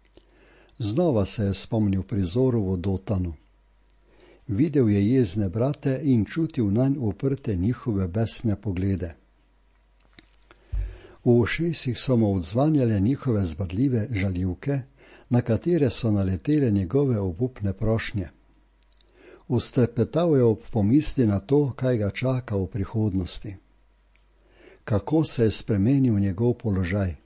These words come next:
Sin, za katerega so nežno skrbeli, je postal preziran in nebogljen suženj. Kakšna bo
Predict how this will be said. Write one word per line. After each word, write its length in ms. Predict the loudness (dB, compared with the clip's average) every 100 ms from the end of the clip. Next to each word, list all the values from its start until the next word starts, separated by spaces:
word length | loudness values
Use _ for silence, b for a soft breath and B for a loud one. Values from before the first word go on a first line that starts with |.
| _ _ _ _ _ b b b b
Sin, 540 | -6 2 4 4 0 -8
za 240 | -4 -2
katerega 640 | 0 -2 0 0 0 -2
so 200 | -4 -2
nežno 420 | 0 2 0 -2 -4
skrbeli, 800 | -6 -6 -2 0 2 2 0 -4 B B B
je 200 | 2 2
postal 440 | 2 -4 0 0 0
preziran 800 | 0 -2 0 0 2 2 0 0
in 200 | 2 2
nebogljen 600 | 2 0 -2 0 2 0
suženj. 540 | -2 -4 -2 -2 -6 -10 _ _ _ _ _ _ _ _ b b b b b
Kakšna 560 | -2 -2 -2 -2 -2 -2 _
bo 100 | -2